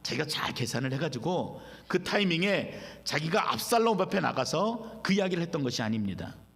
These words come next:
이 전략회의 때에 후세는 빠져 있었어요. 이런 일이 일어난 줄도 모르고 있었습니다. 근데 압살롬이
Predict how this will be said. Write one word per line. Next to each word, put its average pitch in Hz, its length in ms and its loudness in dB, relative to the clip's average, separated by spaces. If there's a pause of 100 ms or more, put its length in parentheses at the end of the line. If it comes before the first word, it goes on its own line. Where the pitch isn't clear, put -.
(1800)
이 240 540 4
전략회의 165 800 2
때에 151 640 0 (340)
후세는 160 460 0
빠져 151 200 2
있었어요. 147 380 0 (1400)
이런 220 300 6
일이 226 200 4
일어난 170 440 4
줄도 160 400 4
모르고 190 340 6
있었습니다. 107 500 -2 (640)
근데 151 640 2 (100)
압살롬이 131 840 0